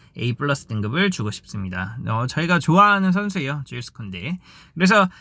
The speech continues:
이렇게 이제 라리가 베스트 팬 초이스 선수들이 나왔는데,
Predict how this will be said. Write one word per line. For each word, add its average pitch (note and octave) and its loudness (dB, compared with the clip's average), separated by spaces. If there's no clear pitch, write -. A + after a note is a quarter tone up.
이렇게 G#3 0
이제 D#3 0
라리가 D#3 6
베스트 D#3 -4
팬 G#3+ -6
초이스 G3 0
선수들이 F#3 2
나왔는데, C3+ 0